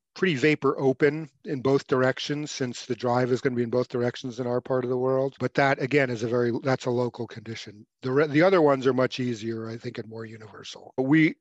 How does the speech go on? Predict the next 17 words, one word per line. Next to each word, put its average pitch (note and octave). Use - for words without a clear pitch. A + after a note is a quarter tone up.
in D3+
a, D3+
we're D3+
zone D#3+
six, -
we're B2
a A2+
cold C#3
climate, D3+
so C#3
we C3
need D3+
a D3+
lot C#3+
of D#3
R C#3
value, C3